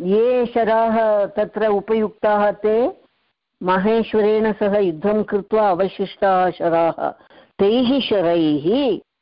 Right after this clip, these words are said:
ए-, एवं दर्पेण उत्सिक्ताः ये,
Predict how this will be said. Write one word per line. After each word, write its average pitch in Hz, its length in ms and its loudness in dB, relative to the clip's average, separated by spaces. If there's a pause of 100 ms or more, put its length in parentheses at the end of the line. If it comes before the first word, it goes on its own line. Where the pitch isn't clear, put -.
(680)
ए-, 220 380 0
एवं 214 680 2
दर्पेण 240 720 0
उत्सिक्ताः 214 1000 0
ये, 196 420 2